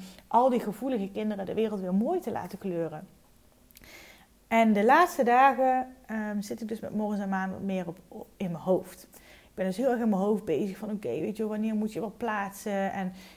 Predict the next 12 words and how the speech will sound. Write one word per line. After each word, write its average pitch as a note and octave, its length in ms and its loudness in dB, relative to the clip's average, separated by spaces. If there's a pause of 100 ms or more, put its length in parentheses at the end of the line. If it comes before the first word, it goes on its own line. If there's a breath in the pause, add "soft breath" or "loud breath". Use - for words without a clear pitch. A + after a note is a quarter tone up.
heel G#3+ 180 2
veel G3+ 240 2
hoofdtaken G3+ 680 4
aan G3 60 -2
het F#3+ 140 -4
uitvoeren F#3 920 -4
en, F3+ 280 -6
en G3 140 -6
een E3 60 -6
heel A3 400 2
stuk - 260 -4
minder, G#3 560 2